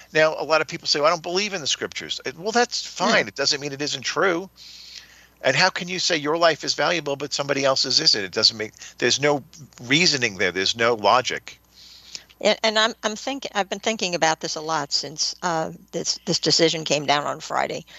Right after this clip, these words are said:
Speaker 2: And I'm thinking that some of the people that are so angry and out there and, and,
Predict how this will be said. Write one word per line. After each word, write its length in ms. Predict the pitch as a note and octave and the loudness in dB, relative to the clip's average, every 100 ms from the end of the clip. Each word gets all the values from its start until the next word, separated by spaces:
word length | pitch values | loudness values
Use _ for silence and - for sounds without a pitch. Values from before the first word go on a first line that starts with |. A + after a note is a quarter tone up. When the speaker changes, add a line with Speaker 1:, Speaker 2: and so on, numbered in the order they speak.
| - - - - | -18 -18 -8 -2
Speaker 2:
And 160 | G#3+ | 0
I'm 180 | A3+ A#3+ | 0 0
thinking 440 | - G#3+ G3 E3+ | -2 -10 -8 -6
that 220 | E3 D3+ - _ _ _ _ _ _ - | -2 -4 -6 _ _ _ _ _ _ -8
some 280 | - G#3+ A#3 | -2 0 0
of 140 | G#3 | -2
the 220 | F3 E3+ E3 - | -2 -2 -2 -4
people 380 | G#3+ A3 - D3 | -4 0 0 2
that 220 | D#3+ - | 2 2
are 280 | - D#3+ D3+ | 0 0 0
so 280 | - F#3 F#3 | -2 -4 -2
angry 600 | F#3+ G3+ G3 D3+ D#3 D#3+ - _ - | 0 -2 -4 -10 -10 -12 -16 _ -6
and 140 | E3 | -2
out 240 | D#3 F3+ | -2 -2
there 160 | E3+ D#3 | -2 -4
and, 220 | D3+ D3+ - | -6 -12 -10
and, 340 | E3 D3+ C#3 | -10 -10 -16